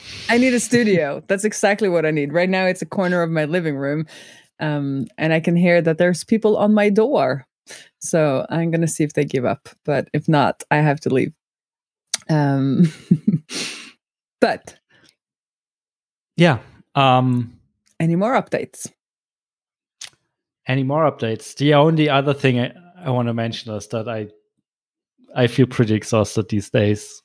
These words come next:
Speaker 2: Um, I can tell in my productivity, like, everything takes way longer, and I feel like I'm out of mental energy, and creativity just is a chore.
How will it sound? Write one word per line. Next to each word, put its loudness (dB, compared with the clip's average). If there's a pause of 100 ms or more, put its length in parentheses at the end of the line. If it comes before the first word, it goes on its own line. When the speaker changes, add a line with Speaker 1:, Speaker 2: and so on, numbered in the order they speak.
Speaker 2:
Um, 2 (280)
I 4
can 0
tell 2
in -2
my 0
productivity, -2
like, -4
everything -2 (560)
takes 0
way 2
longer, 0
and -4
I -10
feel -12
like -10 (760)
I'm 2
out 6
of 0 (160)
mental 0
energy, -2
and -4 (600)
creativity 2
just -8 (1500)
is 2
a 0
chore. -2